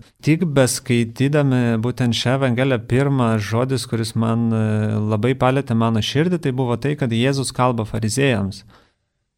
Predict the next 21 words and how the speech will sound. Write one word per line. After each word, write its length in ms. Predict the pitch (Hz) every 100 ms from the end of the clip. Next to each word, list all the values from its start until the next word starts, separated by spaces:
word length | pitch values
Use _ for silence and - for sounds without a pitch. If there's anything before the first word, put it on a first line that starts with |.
| -
Ir 640 | 120 120 120 120 120 117
ar 220 | 117 120
mes 240 | 123 151 156
negalvojam 640 | 139 127 120 113 143 156
tada, 320 | 143 120 135
kad, 340 | 131 131 117 117
e, 380 | 117 113 110 104 - - -
jeigu 240 | 117 135
Jėzus 320 | 120 127 123
kalba 320 | - 117 120 110
fariziejams, 540 | 110 104 107 123 131
tai 100 | 127
mums 220 | 123 131
tai 160 | - 135
nėra 300 | 135 143 143
aktualu, 460 | 139 - 156 170 156
nes 220 | 110 -
aš 200 | 120 110
gi 100 | 120
nesu 380 | 123 123 - 147
fariziejus. 760 | - 110 104 107 107 101 -